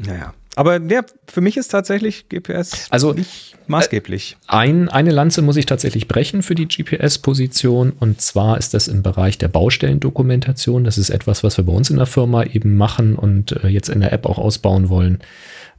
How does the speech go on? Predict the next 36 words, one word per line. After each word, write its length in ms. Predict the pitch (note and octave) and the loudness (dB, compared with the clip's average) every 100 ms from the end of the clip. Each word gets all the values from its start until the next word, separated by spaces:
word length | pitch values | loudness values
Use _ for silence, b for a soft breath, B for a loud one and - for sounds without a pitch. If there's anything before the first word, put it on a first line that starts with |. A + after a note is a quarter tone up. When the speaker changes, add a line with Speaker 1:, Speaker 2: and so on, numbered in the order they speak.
| - | 0
Speaker 2:
Ähm, 360 | G2 F#2 F2+ F2 | 2 4 2 2
das 180 | F2+ | 0
heißt, 240 | G2+ G2 G#2+ | 0 -2 0
wenn 160 | G2+ | 2
du 100 | C3 | 2
eben 200 | - B2+ | 2 2
mit 120 | A2 G2+ | 2 2
deinem 140 | G2 | 0
Smartphone 540 | - G2 A#2 - A2 G2+ | 2 2 2 0 -2 0
auf 160 | G2 | -2
einer 100 | F#2 | 0
Baustelle 520 | F2+ F#3+ - - F2+ | 2 2 0 -2 -2
bist 400 | F2+ - - - - | -4 -4 -6 -8 -8
und, 440 | F2 F#2+ G2+ - - | -4 -4 -4 -10 -4
äh, 100 | G2+ | -2
dokumentierst 760 | A2 A2 G#2+ G2+ - C3 E3 - | -2 0 2 2 2 2 2 0
irgendwelche 360 | G2 G2+ - | 0 0 -2
Dinge, 260 | - G2 F#2 | -2 0 0
die 100 | F2 | 0
noch 180 | F#2 - | 0 0
gemacht 340 | F#2+ C3+ - | 0 0 2
werden 280 | G#2 G2 G2 | 0 2 2
sollen 380 | G2 F#2+ F#2+ G2 | 2 2 2 2
oder 240 | F#2 E2+ | 0 0
wo 80 | E2 | -2
es 80 | - | -2
Schäden 460 | - A#2+ C3 A2+ | 2 2 2 2
gibt, 340 | G#2 A2 - - | 2 0 -2 0
wo 60 | |
dann 140 | G2 F#2 | 2 2
etwas 280 | F#2 F2+ - | 0 -2 0
ausgebessert 640 | A2+ - G#2+ G#2 - G2 | -2 -2 -2 -2 0 0
werden 240 | F#2+ F#2+ F#2+ | 0 2 2
muss 220 | F#2 - | 0 -2
oder 160 | E2+ E2+ | -4 -2
ähnliches, 540 | G2+ G#2 G2+ A#2+ B2 | 0 0 0 -2 -4